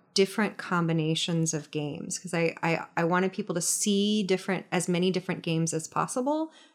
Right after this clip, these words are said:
in a night. I didn't want to see, do repeats if possible. And I wanted there to be as many rounds as possible. So my, my goal was to get everybody up at least four times, if not five or six times.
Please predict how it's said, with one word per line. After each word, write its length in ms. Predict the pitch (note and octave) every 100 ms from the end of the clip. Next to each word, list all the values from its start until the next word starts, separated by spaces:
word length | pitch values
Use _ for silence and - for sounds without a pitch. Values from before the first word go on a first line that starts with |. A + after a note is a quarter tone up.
| -
in 120 | B3
a 60 | B3
night. 260 | B3+ C#4
I 60 | F3+
didn't 240 | F3+ F3+
want 160 | E3 -
to 60 | D#3+
see, 240 | - -
do 200 | F3 F3
repeats 480 | D#3+ D#3+ - - -
if 160 | F#3+ -
possible. 460 | E3+ - G3+ G#3
And 100 | G#3
I 60 | F#3+
wanted 240 | F#3 F#3
there 160 | F3+ F3
to 60 | E3+
be 200 | F3 E3+
as 140 | E3
many 180 | E3 D#3
rounds 540 | D3+ D#3 D3+ D#3+ D#3+
as 100 | D3
possible. 480 | - - - - -
So 240 | - E3+
my, 360 | E3 E3 F3 F3
my 260 | F#3+ F#3 G3+
goal 200 | G3+ F#3
was 200 | E3+ E3
to 80 | F3
get 160 | E3 -
everybody 500 | E3 D#3+ D#3 D#3+ -
up 220 | D#3+ - -
at 140 | - D#3
least 480 | E3+ G3+ G#3+ -
four 320 | - - E3+ E3+
times, 440 | - F3 F3+ F3
if 180 | - D#3+
not 180 | - -
five 220 | - -
or 60 | -
six 240 | - -
times. 380 | - - - -